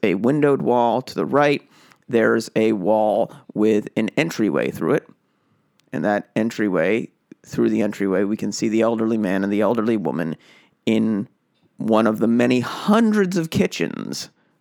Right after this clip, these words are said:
we've seen, uh, set up in the Heathcliff universe.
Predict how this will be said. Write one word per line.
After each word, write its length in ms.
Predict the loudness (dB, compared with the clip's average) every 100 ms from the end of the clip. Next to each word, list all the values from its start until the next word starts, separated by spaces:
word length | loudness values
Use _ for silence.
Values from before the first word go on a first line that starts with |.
| _
we've 260 | -2 -2 -2
seen, 580 | -2 -2 0 -2 -4 -8 _ _ _ _ _ _ -6
uh, 220 | -2 -2
set 260 | -2 -2 0
up 220 | 0 -4 -8
in 180 | -6 -6
the 80 |
Heathcliff 420 | -6 -8 -6 -8 -6
universe. 560 | -6 -4 -6 -8 -14